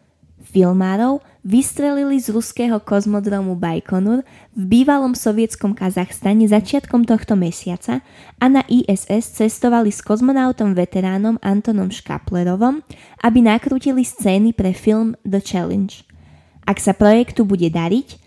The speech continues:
ruská skupina porazí hollywoodsky projekt, ktorý minulý rok oznámil Tom Cruise spolu s nasa a SpaceX Elona Muska.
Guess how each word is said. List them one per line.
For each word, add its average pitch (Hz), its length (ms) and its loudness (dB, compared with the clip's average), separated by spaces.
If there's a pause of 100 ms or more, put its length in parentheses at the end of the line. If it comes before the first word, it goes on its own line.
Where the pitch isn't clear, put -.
(260)
ruská 277 400 0
skupina 247 560 0
porazí 202 480 0
hollywoodsky 196 640 0
projekt, - 560 -4 (320)
ktorý 214 240 6
minulý 262 480 4
rok 226 240 -2
oznámil 208 480 2
Tom 214 240 0
Cruise 214 480 -2
spolu 185 400 0
s 170 80 -6
nasa 180 480 -4
a 196 80 -6
SpaceX 220 720 -6
Elona 190 400 -4
Muska. 180 480 -8